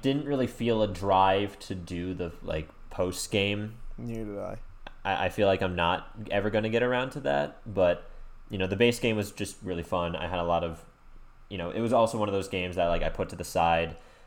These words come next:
Speaker 1: uh, and I didn't really wanna start it, but then I, you know, started it, and then I just didn't stop until I finished it because it was that good.
Speaker 2: Yeah, no, I completely get that. Not in the same boat there with the, once, as soon as I hit start, I played all the way till I hit finish. Obviously, I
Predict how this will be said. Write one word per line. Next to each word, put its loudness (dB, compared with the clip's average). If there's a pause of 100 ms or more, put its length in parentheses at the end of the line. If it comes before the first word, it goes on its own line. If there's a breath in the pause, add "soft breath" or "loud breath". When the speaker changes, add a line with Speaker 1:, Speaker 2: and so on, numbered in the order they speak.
(140 loud breath)
Speaker 1:
uh, -4
and 4
I 0
didn't -4
really -2
wanna -2 (280)
start 2
it, 0
but -6
then -4
I, -4 (240)
you -12
know, -8
started 0
it, 0
and -6
then -2
I -2
just -10 (280)
didn't -6
stop -2
until -4
I -4
finished -8
it -8
because -2
it -4
was -8
that -8
good. -10 (420)
Speaker 2:
Yeah, 4
no, -2
I -2 (640)
completely -6
get -4
that. 0
Not 0
in -4
the -4
same -4
boat -2
there -2
with -8
the, -8 (500)
once, -4
as -10
soon -4
as -4
I -2
hit -6
start, -2
I -4
played -8
all -4
the -8
way -6
till -8
I -6
hit -12
finish. -6
Obviously, -10
I -10